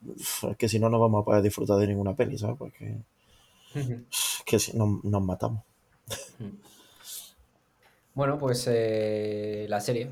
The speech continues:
Speaker 2: hasta aquí.
Speaker 1: Ujú. ¿A ti,
Speaker 2: Pues
Speaker 1: a
Speaker 2: yo,
Speaker 1: ti
Speaker 2: yo
Speaker 1: te ha gustado? Bueno, no la has terminado, pero ¿cómo?
Speaker 2: No, no, a mí me está gustando, me está sorprendiendo bastante.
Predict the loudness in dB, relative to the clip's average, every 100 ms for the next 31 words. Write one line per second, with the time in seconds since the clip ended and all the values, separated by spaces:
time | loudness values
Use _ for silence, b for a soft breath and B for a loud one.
0 | -10 -12 -12 -12 -12 -14 -18 _ _ -6
1 | -6 -8 4 6 6 6 6 8 10 10
2 | 10 10 10 10 10 8 8 8 8 8
3 | 8 6 4 6 4 4 4 4 4 2
4 | 2 4 2 0 -2 -6 -16 _ _ _
5 | 2 4 6 6 4 4 2 2 0 0
6 | -2 -6 -4 -2 0 2 2 4 4 6
7 | 4 4 0 -2 -6